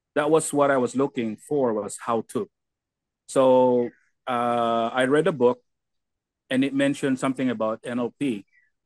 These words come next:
And I got really curious, and I, I was lucky enough that N L P was created in my neck of the neighborhood.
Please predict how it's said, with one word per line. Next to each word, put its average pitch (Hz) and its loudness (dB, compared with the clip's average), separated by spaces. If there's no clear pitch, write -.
And 123 6
I 135 6
got 135 4
really 147 6
curious, 165 4
and 123 4
I, 135 0
I 143 2
was 147 4
lucky 151 2
enough 113 -2
that 117 -2
N 127 -2
L 127 0
P 123 -4
was 113 -4
created 120 -4
in 120 -2
my 120 2
neck 123 0
of 110 -4
the 117 -2
neighborhood. 123 -2